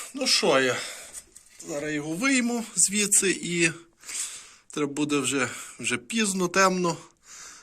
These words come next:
дозамовимо втулочки і тоді будемо вже збирати.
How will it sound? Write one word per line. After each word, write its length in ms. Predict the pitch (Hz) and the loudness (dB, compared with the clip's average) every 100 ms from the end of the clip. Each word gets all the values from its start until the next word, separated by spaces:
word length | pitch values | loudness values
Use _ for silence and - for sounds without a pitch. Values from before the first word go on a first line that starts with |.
| _ | _
дозамовимо 680 | - 147 143 151 151 139 143 | -4 -2 0 0 0 0 0
втулочки 680 | 139 - 196 180 170 - 147 | -2 -2 0 2 2 2 0
і 80 | 143 | 0
тоді 400 | 147 139 156 147 - - _ - | -2 2 2 2 -6 -18 _ -10
будемо 440 | 127 131 127 123 | -6 -2 -2 -2
вже 220 | 113 117 110 - | -2 -2 -4 -14
збирати. 640 | 113 117 120 104 101 | -10 -6 -2 -2 -4